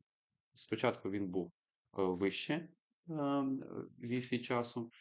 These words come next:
а потім він став, е, е, ниж-, нижче, е, вісі часу.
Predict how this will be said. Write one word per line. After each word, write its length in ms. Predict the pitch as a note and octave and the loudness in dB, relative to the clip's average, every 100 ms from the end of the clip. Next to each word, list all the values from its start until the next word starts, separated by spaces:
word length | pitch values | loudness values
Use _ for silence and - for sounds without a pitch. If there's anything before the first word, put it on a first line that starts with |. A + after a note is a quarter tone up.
| - _ | -20 _
а 260 | - G#2+ G#2 | 2 4 4
потім 360 | G#2 D#3+ B2+ G#2 | 4 2 4 4
він 200 | G#2 A#2+ | 4 2
став, 480 | - A#2+ B2 - - | 2 2 2 0 -6
е, 40 | G2+ G2 G2 F#2+ F#2+ F#2+ - _ _ _ - F#2 | 0 2 4 4 4 2 -2 _ _ _ -8 0
е, 60 | F#2 | 2
ниж-, 300 | G#2 G2+ G#2+ | 4 2 6
нижче, 520 | A2+ A2+ - F#2+ - F#2+ | 6 6 4 4 2 0
е, 200 | F#2+ F2+ | 2 2
вісі 280 | G2 G2 - | 0 -2 -8
часу. 360 | - - - | -12 -12 -16